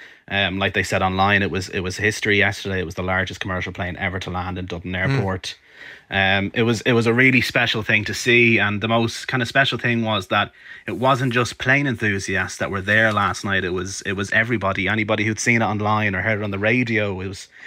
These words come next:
Speaker 1: it was everybody. It was families, it was, it was parents, it was kids,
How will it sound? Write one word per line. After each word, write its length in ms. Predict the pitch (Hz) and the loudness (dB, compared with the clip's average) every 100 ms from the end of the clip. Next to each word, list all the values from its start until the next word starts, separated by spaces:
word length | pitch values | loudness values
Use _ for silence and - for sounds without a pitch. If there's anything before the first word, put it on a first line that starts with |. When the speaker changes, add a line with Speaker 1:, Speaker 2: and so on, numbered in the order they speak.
| - - | -18 -10
Speaker 1:
it 60 | 117 | -4
was 160 | 113 120 | 0 2
everybody. 340 | 120 107 104 | 2 0 -2
It 60 | 90 | -2
was 100 | - | -2
families, 580 | 117 110 110 104 95 | 2 2 2 0 -2
it 100 | 92 | -4
was, 220 | 90 90 92 | -6 -6 -8
it 120 | 95 | -8
was 100 | 87 | -8
parents, 460 | - 104 113 101 | -2 0 0 -4
it 40 | 87 | -8
was 120 | - | -10
kids, 580 | - 110 110 107 95 | -4 0 0 0 -6